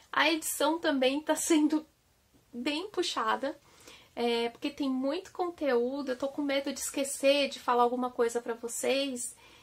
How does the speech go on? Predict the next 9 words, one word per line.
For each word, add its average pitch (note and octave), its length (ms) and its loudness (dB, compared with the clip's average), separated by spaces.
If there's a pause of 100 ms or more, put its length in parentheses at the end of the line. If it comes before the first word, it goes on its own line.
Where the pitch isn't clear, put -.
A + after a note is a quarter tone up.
(180)
e, A#3+ 760 -4 (420)
e, - 80 -14
e B3 80 -16 (760)
tá C#4 140 6
ficando D4 400 -2
extenso C#4 640 -2
o B3 40 -2
material. A#3+ 680 -2 (1120)
Então, B3+ 800 -2